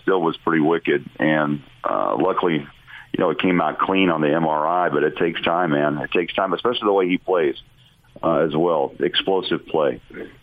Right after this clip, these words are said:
And I think the Jazz will be more cautious, uh, than, than to try to see him get back on the floor. Uh, I'm guessing it'll be later than sooner. But, you know, he's twenty-four. Maybe he heals faster. But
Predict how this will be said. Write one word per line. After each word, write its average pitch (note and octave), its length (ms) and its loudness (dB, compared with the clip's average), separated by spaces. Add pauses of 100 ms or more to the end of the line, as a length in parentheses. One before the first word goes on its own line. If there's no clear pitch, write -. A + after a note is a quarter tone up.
(120)
And D#2+ 240 0
I E2 80 0
think F2 160 0
the D#2+ 80 0
Jazz E2 340 0
will D#2 120 -2
be D2+ 140 0
more D#2 200 0
cautious, D#2 540 0 (580)
uh, D#2 180 0
than, D#2 400 0
than D2+ 220 2
to C#2 100 2
try D2+ 240 0
to C2+ 200 0 (260)
see E2 140 2
him D2 220 0
get - 140 0
back D2 220 0
on D2 100 -2
the C#2+ 80 0
floor. C#2 360 0 (400)
Uh, - 440 -4
I'm E2 200 0
guessing D#2+ 480 0 (360)
it'll E2 140 0
be E2 140 2
later E2 320 2
than D2 160 2 (100)
sooner. D2+ 280 2
But, F#2 420 -2 (500)
you - 140 0
know, G#2+ 200 0 (180)
he's G#2 120 -2
twenty-four. A2 680 0
Maybe F#2+ 240 2
he F2+ 80 4
heals G#2 280 2
faster. C#2+ 460 0 (140)
But F2 220 0